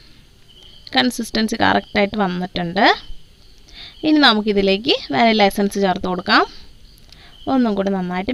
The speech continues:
മിക്സ് ചെയ്തെടുക്കണം. അപ്പോൾ നമ്മുടെ cake batter ഇവിടെ ready ആയിട്ടുണ്ട്. സിമ്പിളായിട്ട് നമ്മൾ വളരെ ചുരുങ്ങിയ നേരം കൊണ്ട് ഉണ്ടാക്കി. ഇനി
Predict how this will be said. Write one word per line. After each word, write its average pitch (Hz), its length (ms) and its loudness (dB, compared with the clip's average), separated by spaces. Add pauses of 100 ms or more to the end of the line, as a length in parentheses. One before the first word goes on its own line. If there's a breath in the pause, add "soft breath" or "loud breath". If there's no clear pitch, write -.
മിക്സ് - 220 -6
ചെയ്തെടുക്കണം. 180 500 -4 (1120 loud breath)
അപ്പോൾ 302 160 2
നമ്മുടെ 330 180 4 (100)
cake 262 320 4
batter 285 240 4
ഇവിടെ 262 240 2
ready 220 240 2
ആയിട്ടുണ്ട്. 233 280 2 (120)
സിമ്പിളായിട്ട് 262 840 4
നമ്മൾ 269 140 -2 (160)
വളരെ 226 400 4
ചുരുങ്ങിയ 262 360 2
നേരം 240 260 4
കൊണ്ട് 240 180 0
ഉണ്ടാക്കി. 220 400 2 (640 loud breath)
ഇനി 233 100 2